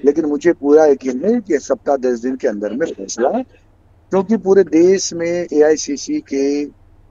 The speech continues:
पदाधिकारियों की मनोनयन की चर्चा चल रही है, कई प्रदेशों के प्रदेश अध्यक्षों के, अ, बनने की,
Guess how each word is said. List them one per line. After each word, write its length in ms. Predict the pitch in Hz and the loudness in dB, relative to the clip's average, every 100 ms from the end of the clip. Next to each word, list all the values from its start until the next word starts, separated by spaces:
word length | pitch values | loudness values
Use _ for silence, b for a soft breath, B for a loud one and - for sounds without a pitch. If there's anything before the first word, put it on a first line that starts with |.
| - | -4
पदाधिकारियों 720 | 131 123 117 107 101 117 143 | 2 2 2 -2 -2 -2 -4
की 160 | 143 147 | -6 -6
मनोनयन 360 | 139 143 139 | -4 -4 -4
की 140 | 131 143 | -6 -6
चर्चा 360 | 135 127 139 | -6 -4 -2
चल 160 | 127 131 | -2 -4
रही 260 | 117 120 107 | -2 -4 -4
है, 140 | 110 110 _ _ _ _ _ - | -8 -12 _ _ _ _ _ 2
कई 160 | 180 | 2
प्रदेशों 560 | 190 151 135 143 - 170 | 2 -2 0 -2 -2 -4
के 200 | 160 165 | -2 -4
प्रदेश 460 | - 123 139 147 120 | -4 -2 -2 -2 -6
अध्यक्षों 480 | 98 101 - 156 | -10 -14 -12 -10
के, 400 | 156 - 151 151 | -8 -6 -4 -4
अ, 60 | 147 143 143 139 135 | -6 -10 -10 -8 -8
बनने 320 | 127 135 139 139 | -4 -2 -2 -4
की, 340 | 143 135 | -4 -4